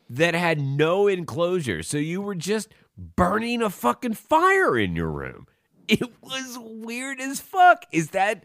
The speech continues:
and, I mean, like, maybe I'm wrong. Maybe the people who listen to us in England will go, "Oh, yeah, it's absolutely normal for English cottages." But that's fucking weird, man. You need a chimney and an enclosed space, or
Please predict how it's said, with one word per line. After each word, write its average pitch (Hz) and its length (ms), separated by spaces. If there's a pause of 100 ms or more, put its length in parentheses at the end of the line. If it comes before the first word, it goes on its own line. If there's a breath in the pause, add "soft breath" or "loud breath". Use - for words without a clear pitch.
(240 loud breath)
and, 214 360
I 185 120
mean, 190 400
like, 156 240
maybe 135 340
I'm 240 240
wrong. 269 380
Maybe 127 400
the 135 160
people 139 560
who 135 160
listen 139 300
to 151 120
us 156 100
in 147 100
England 175 340
will 104 80
go, 117 220
"Oh, 294 200
yeah, 285 220
it's - 260 (460)
absolutely 170 760
normal 175 560 (160 soft breath)
for 147 220
English 123 380
cottages." 78 560 (260 soft breath)
But - 260
that's 269 220
fucking 156 500
weird, 320 400
man. 85 240 (240 loud breath)
You 208 200
need 220 220
a 220 80
chimney 285 600
and 95 100
an 110 120
enclosed 160 680
space, 330 600
or 120 240